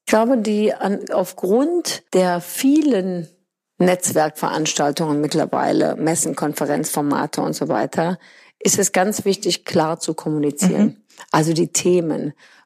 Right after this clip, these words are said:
Speaker 1: Was, glaube ich, nicht mehr so gut funktioniert und was ich beobachte allgemein im Markt, dass je weiter die Themen sind, je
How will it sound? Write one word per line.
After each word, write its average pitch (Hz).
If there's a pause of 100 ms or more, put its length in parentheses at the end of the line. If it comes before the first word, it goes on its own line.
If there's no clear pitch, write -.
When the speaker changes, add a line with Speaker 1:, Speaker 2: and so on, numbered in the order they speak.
Speaker 1:
Was, 175
glaube 170
ich, 175
nicht 226
mehr 269
so 240
gut 220
funktioniert 208
und 185
was 175
ich 165
beobachte 202
allgemein 165
im 156
Markt, 151
dass 156 (360)
je 175
weiter 196
die 175
Themen 175
sind, 160
je 170